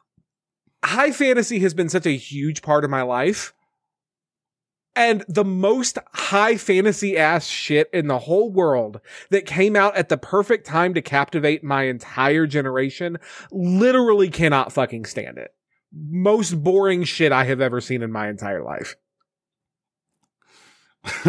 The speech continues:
Speaker 2: Fair enough. There are plenty of people who don't enjoy Lord of the Rings, and there are a, a plethora of reasons, uh, for that. I do live on the other side of that divide, as a point of note. I, I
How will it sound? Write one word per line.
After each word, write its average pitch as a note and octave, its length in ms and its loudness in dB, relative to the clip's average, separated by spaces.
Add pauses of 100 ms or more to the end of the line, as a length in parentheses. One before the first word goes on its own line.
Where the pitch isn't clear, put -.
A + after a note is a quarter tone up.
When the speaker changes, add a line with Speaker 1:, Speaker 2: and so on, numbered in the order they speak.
(1800)
Speaker 2:
Fair G3+ 220 4
enough. B2 580 -2
There G3+ 180 4
are G#3+ 60 2
plenty G3 260 2
of D#3 120 0
people A#2+ 280 -2
who A2 80 -2
don't A2 220 -4
enjoy G#2 280 -10
Lord G#2 240 -6
of G2 60 -8
the G2+ 80 -8
Rings, A2 280 -2
and B2+ 100 0
there F3+ 160 4
are A#2+ 260 2
a, A2 320 -2
a G#2+ 40 -6
plethora B2+ 480 -2
of F#2+ 80 -10
reasons, G2 480 -8 (500)
uh, A2 120 2
for - 140 -6
that. G2 300 -4
I D3+ 120 0
do A3 240 0
live E3 200 0
on C#3 120 0
the C3+ 140 -2
other D#3+ 260 0
side B2+ 280 0
of A2+ 80 -2
that A#2+ 200 0
divide, A#2+ 420 2
as A2 180 -2
a - 60 2
point - 260 0
of - 80 -4
note. - 320 0 (320)
I, - 300 2
I C4+ 180 0